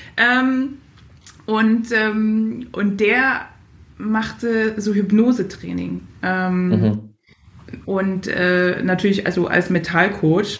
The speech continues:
Speaker 1: Und der hat mit mir dann ein paar Sitzungen gemacht. Und dann war das Problem, weswegen ich eigentlich zu diesen Sportpsychologen gegangen war,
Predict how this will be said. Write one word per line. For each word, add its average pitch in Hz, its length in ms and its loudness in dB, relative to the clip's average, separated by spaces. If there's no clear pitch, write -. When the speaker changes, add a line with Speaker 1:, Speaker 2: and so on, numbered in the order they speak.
Speaker 1:
Und 175 540 -4
der 196 480 0
hat - 380 -6
mit 175 180 0
mir 175 200 2
dann 175 440 0
ein 170 140 0
paar 175 220 -2
Sitzungen 196 380 0
gemacht. 208 560 -4
Und 185 560 -6
dann 175 200 -2
war 180 260 4
das 190 160 -2
Problem, 208 880 2
weswegen 190 420 0
ich - 260 -8
eigentlich 226 500 4
zu - 100 -6
diesen 202 220 -6
Sportpsychologen 185 880 -2
gegangen 175 400 -2
war, 196 280 0